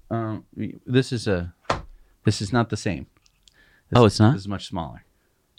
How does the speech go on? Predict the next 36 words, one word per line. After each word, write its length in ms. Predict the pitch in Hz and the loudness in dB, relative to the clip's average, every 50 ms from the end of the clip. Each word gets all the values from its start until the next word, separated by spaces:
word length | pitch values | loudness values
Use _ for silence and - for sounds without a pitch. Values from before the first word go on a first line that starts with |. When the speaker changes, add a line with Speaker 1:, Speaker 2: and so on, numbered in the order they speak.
| _ - | _ 2
Speaker 2:
Oh, 100 | 131 131 | 4 6
that's 160 | 120 120 - | 6 6 4
a 40 | 110 | 6
big 80 | 95 110 | 6 6
Speaker 1:
We're, 60 | 180 - | 6 6
Speaker 2:
one? 100 | - - | 4 2
Speaker 1:
this 280 | 175 151 165 175 170 180 | 2 4 4 4 6 6
is 120 | 175 147 | 4 4
Patreon 440 | - - 170 160 143 - 147 131 120 | 6 4 4 4 6 6 6 6 8
bonus 240 | 113 117 110 104 95 | 8 6 6 6 4
story, 280 | - - - 104 92 90 | 2 4 4 4 4 6
by 160 | 85 90 90 85 | 4 4 6 6
the 60 | 87 | 6
way, 120 | 87 87 85 | 4 4 2
folks. 340 | - - 98 87 - - - | 2 0 0 0 0 0 4
Don't, 140 | - 139 151 | 6 6 6
Speaker 2:
Oh. 340 | 170 170 156 135 104 78 - - | 6 6 6 4 4 2 4 6
Speaker 1:
don't 240 | 175 170 156 147 143 | 8 8 10 10 10
worry. 400 | 139 135 127 117 104 92 90 95 | 10 8 8 8 6 4 2 0
We'll, 140 | 110 117 123 | 4 6 8
Speaker 2:
Oh. 300 | 127 123 151 147 131 117 | 8 8 6 4 4 2
Speaker 1:
we'll 100 | 131 135 123 | 2 2 4
get 180 | 127 123 - | 4 2 2
to 100 | - 123 | 2 -2
it 80 | 104 87 | 0 2
later. 260 | 101 87 71 65 - _ - | 0 0 -2 -4 -8 _ 0
Speaker 2:
We 100 | 127 110 | 2 2
get 100 | 104 - | 2 2
to 60 | - | -2
play 180 | - - 110 113 | 2 4 4 4
with 80 | 107 | 4
cars. 260 | - 98 101 101 90 - | 2 0 0 0 -2 -6
Speaker 1:
Yeah. 120 | - 95 - - - _ - | -4 -6 -6 -6 -8 _ -2
Speaker 2:
Tariq 360 | - - 131 135 160 190 180 | 2 6 6 8 8 6 4
caught 320 | - - 131 120 120 - - | 2 2 4 4 4 4 6
this 200 | 110 113 107 - | 4 4 4 4